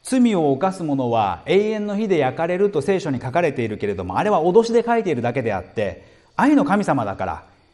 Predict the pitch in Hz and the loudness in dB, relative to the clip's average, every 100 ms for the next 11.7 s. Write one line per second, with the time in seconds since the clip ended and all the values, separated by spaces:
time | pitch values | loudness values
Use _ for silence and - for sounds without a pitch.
0 | _ - 151 196 247 240 233 262 247 196 | _ -4 0 2 2 2 2 2 4 6
1 | 135 151 202 196 139 139 147 143 - 110 | 6 4 4 2 2 0 0 -2 -6 -6
2 | 135 123 196 202 185 - 170 170 180 175 | -6 2 2 4 0 -2 2 2 0 -2
3 | 120 120 104 95 131 139 147 98 120 98 | -2 0 -2 -4 -4 -2 -2 2 2 0
4 | - - - - 160 214 202 156 208 220 | -4 -20 -18 -4 -2 0 0 0 4 4
5 | 220 214 220 233 226 175 160 175 175 143 | 4 6 4 6 4 4 0 -2 -2 0
6 | 139 151 143 139 123 117 147 156 151 127 | 2 0 0 2 2 2 0 2 2 4
7 | 135 123 - - - 147 185 175 147 156 | 4 4 -2 -20 -2 0 2 0 0 2
8 | 190 190 190 190 117 - 202 359 - 392 | 2 2 2 0 -2 2 2 4 6 4
9 | - 254 277 294 233 247 208 139 117 110 | 4 2 2 0 2 4 2 2 -2 -4
10 | - - _ _ _ _ _ _ _ _ | -10 -20 _ _ _ _ _ _ _ _
11 | _ - 160 160 180 160 | _ -4 -2 0 0 0